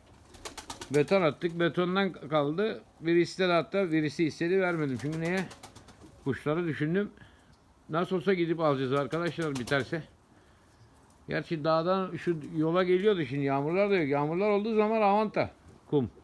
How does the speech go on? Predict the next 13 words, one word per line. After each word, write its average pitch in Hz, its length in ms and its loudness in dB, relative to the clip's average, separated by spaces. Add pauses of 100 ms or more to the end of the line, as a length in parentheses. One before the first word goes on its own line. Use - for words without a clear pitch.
(920)
Dağdan 156 320 2
gelen 175 320 -2
kumlar 175 380 0 (320)
a-, 156 280 0
şey, 165 160 -4
yukarıda 165 480 -2
birikiyor. 165 460 2
Sol 147 240 -2
tarafta 135 400 -2
bizim 120 280 -4
çıkışımızda, 139 600 -4
yolun 131 280 0
çıkışında. 151 580 -8